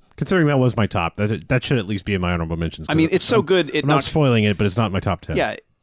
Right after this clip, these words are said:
Speaker 2: it's so good, but at the time, it knocked Fury Road out of
Speaker 1: Mm-hmm.
Speaker 2: the top spot for me that year.
Speaker 1: Yeah.
Speaker 2: Like, that's how good that movie is. Um, Furious Six,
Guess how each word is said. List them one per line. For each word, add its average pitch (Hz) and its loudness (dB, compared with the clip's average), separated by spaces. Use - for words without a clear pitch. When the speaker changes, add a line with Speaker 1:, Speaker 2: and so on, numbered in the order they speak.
Speaker 2:
it's 165 -2
so 202 4
good, 160 2
but 135 2
at 151 -4
the 143 0
time, 135 0
it 127 -2
knocked 123 -2
Fury 127 -4
Road 113 -4
out 113 -2
of 107 -10
Speaker 1:
Mm-hmm. 104 -8
Speaker 2:
the 131 -8
top 127 -6
spot - -4
for - -12
me 110 -10
that 113 -14
year. - -18
Speaker 1:
Yeah. - -10
Speaker 2:
Like, 113 -14
that's 135 -2
how 135 0
good 120 -2
that 110 -8
movie 113 -14
is. - -20
Um, 117 -6
Furious 175 2
Six, - -2